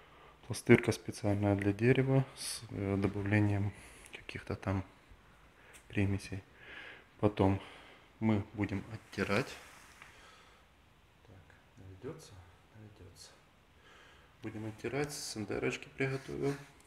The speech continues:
рукавички обязательно, там Анжелика берёт свои,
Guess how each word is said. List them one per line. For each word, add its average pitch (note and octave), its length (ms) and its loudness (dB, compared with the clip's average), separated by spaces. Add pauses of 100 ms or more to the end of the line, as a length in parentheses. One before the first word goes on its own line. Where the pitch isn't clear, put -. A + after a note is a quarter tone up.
рукавички G#2+ 640 -10
обязательно, B2 680 -8 (460)
там - 140 -18
Анжелика - 520 -12
берёт A2+ 240 -12
свои, B2 340 -12